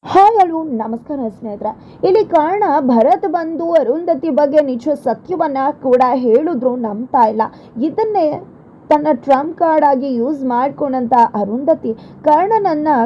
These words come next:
ಕರೆಸಿದ್ದೆ ತನ್ನ ಕೈಯಾರೆ ತಾನೇ ವಿಷ ಕೊಟ್ಟು ಸಾಯಿಸುವುದಕ್ಕೆ ಮುಂದಾಗ್ತಿದ್ದಾರೆ. ಯಾರ ಮಾತನ್ನು ಕೂಡ ನಂಬದಿರೋ ಕಾರಣ ತನ್ನ ಕಣ್ಣನ್ನ ನಂಬೇಕಾಗದ.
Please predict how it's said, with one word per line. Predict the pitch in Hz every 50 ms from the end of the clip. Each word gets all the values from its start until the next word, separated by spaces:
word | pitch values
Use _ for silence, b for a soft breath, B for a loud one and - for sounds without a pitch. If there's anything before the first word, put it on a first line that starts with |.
| 226 233
ಕರೆಸಿದ್ದೆ | 240 233 226 240 269 330 - - 320 285 220 208 262 269 254
ತನ್ನ | - - 233 226 269 302 285
ಕೈಯಾರೆ | 247 208 262 226 196 214 277 277 262 240 240 240
ತಾನೇ | 240 254 233 202 202 233 269 277 262
ವಿಷ | 254 214 214 220 214 - - 269 240 233
ಕೊಟ್ಟು | - 233 226 - 240 226
ಸಾಯಿಸುವುದಕ್ಕೆ | 226 226 - 214 208 208 - - 285 262 226 226 226 - 240 220
ಮುಂದಾಗ್ತಿದ್ದಾರೆ. | 214 208 196 214 247 254 247 240 - - - - - - - - - - - - - -
ಯಾರ | 220 208 254 233 240 277 349 392 392
ಮಾತನ್ನು | 339 294 269 262 277 320 320 - 381 359 339 339 330
ಕೂಡ | 269 320 320 294 285 277
ನಂಬದಿರೋ | 269 240 226 240 240 262 311 302 339 302 262 254
ಕಾರಣ | 247 240 - 226 220 233 262 277 254 247
ತನ್ನ | 247 - 254 233 226 254 269 262
ಕಣ್ಣನ್ನ | 254 - - 233 220 220 254 311 339 359 320 277 247 226 214 B B B B B B 220
ನಂಬೇಕಾಗದ. | 220 226 226 240 285 311 269 226 - 220 202 208 214 240